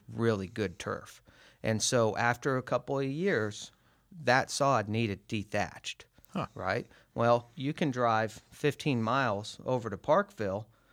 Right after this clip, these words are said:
Speaker 1: and a new sodded property over there, that sod is so thin, it may not de-,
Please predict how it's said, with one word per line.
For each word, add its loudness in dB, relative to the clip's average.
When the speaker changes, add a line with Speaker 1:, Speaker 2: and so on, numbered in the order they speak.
Speaker 1:
and 2
a 0
new 4
sodded 2
property 2
over 2
there, 2
that 0
sod 4
is 0
so 4
thin, 2
it 6
may 6
not 2
de-, -4